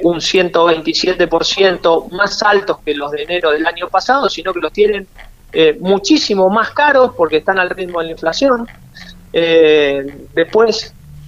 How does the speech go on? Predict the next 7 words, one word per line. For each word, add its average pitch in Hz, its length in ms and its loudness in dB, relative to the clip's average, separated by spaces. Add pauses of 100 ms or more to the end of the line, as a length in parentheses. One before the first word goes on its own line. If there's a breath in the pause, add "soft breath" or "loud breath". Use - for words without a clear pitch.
eh, 143 680 2
hay - 180 -4
cuestiones 220 600 0
que, 131 560 0
que, 131 260 -8 (540)
a - 80 -4
ver, 143 260 2